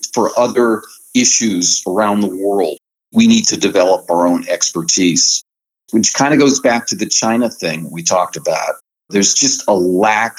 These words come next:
of knowledge dealing with the China threat, particularly in U S law enforcement.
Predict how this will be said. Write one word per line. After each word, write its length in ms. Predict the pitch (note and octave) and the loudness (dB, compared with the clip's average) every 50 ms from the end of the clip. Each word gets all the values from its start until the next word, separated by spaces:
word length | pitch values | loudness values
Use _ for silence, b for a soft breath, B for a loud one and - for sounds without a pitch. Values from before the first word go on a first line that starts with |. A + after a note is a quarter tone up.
| - | -6
of 180 | - G2+ F2+ D#2+ - F#2 | -6 -6 -6 -6 -8 -10
knowledge 960 | G2 G2 F#2+ F#2 F2+ F#2 F2+ F2+ F2+ F2+ D#2+ D2+ D2 - - - - - - _ _ _ _ _ - | -8 -6 -4 -2 0 0 0 0 -2 -2 -4 -6 -4 -2 -2 -2 -2 -4 -6 _ _ _ _ _ -2
dealing 200 | A#2 A#2 A2+ A2 | 2 4 4 4
with 120 | G#2 G#2 | 4 2
the 80 | - G2 | 2 0
China 480 | - - - - G2 F#2+ G#2 G#2 G2 | 0 0 0 0 0 0 0 0 0
threat, 460 | E2+ - - - - G2 G2 F2+ E2 - - - - | 0 -2 -2 -2 0 2 2 2 0 -2 -6 -8 -6
particularly 560 | - - - - - - - B2+ A2 G#2 G2 | -4 -2 0 0 0 0 2 2 2 4 2
in 100 | F#2 F2+ F2 | 2 0 -2
U 260 | F#2+ F#2+ G2 G2 G2+ | -2 -2 0 2 2
S 180 | F#2 F2 - - | 2 0 0 0
law 240 | F2 F#2 F#2 F#2 F#2+ | 0 2 2 2 0
enforcement. 640 | F#2+ - - - D#2 D2 - - - - C#2 - | -2 -6 -8 -6 -4 -4 -4 -4 -6 -8 -10 -12